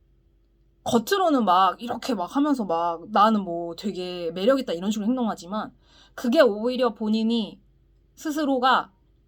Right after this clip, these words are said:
자기가 결정적인 순간에는 키 작고 아담하고 귀엽고 청순한 여자들한테 밀릴 걸 알기 때문에 나오는 방어 기제인 것 같고요.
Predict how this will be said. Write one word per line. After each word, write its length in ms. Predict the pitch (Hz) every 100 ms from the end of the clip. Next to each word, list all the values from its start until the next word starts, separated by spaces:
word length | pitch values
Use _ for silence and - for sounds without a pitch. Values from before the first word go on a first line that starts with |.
| _ _ _
자기가 600 | - 220 233 247 247 160 _ -
결정적인 680 | - 240 220 392 349 294
순간에는 720 | 277 381 381 294 262 262 220 - _ _ _ _
키 160 | - -
작고 300 | 415 - 247
아담하고 460 | 196 262 277 233
귀엽고 340 | 226 226 233 269
청순한 400 | 311 339 381 277
여자들한테 460 | 196 214 214 208
밀릴 320 | 165 190 220 262
걸 120 | 226
알기 260 | 151 202
때문에 360 | 240 226 202 208
나오는 400 | 156 175 196 202
방어 300 | 196 214 233
기제인 300 | 202 185 165
것 100 | 160
같고요. 460 | - - 131 190